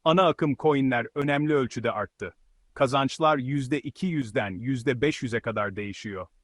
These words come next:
Yatırımcı ilgisi tekrar kripto paralara döndü. Bitcoin, cyberpunk hareketinden çıktı. İki bin sekiz yılında Satoshi Nakamoto,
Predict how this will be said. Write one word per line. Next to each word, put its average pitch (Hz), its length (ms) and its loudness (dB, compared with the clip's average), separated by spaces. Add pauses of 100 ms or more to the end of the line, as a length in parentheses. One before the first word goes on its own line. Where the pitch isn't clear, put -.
(340)
Yatırımcı 135 500 2
ilgisi 123 440 -2
tekrar 147 460 -2
kripto 135 340 -4
paralara 107 440 -4
döndü. 95 360 -10 (400)
Bitcoin, 151 600 0 (160)
cyberpunk 160 840 4
hareketinden 107 720 -4
çıktı. 95 420 -14 (520)
İki 185 280 -2
bin 196 120 4
sekiz 160 460 -2
yılında 110 420 0
Satoshi 147 520 0
Nakamoto, 123 580 0